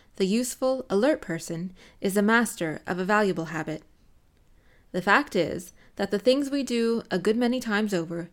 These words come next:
leave some sort of impression in the very substance of our brain. And this impression, the more often it is repeated,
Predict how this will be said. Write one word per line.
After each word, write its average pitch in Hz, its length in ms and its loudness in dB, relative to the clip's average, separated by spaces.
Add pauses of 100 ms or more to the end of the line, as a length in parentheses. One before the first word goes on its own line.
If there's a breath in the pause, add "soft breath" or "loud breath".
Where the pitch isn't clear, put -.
(300 soft breath)
leave 254 220 2
some 254 240 0
sort 240 220 0
of 220 100 4
impression 185 560 -2
in 180 100 -2
the 180 80 0
very 185 280 2
substance 180 520 -6
of 170 80 -2
our 170 160 0
brain. 165 500 -6 (680 soft breath)
And 190 180 2
this 196 160 2
impression, 269 680 -2 (440 soft breath)
the 190 80 -6
more 196 200 6
often 214 360 4
it 233 120 4
is 226 200 0
repeated, 226 540 -2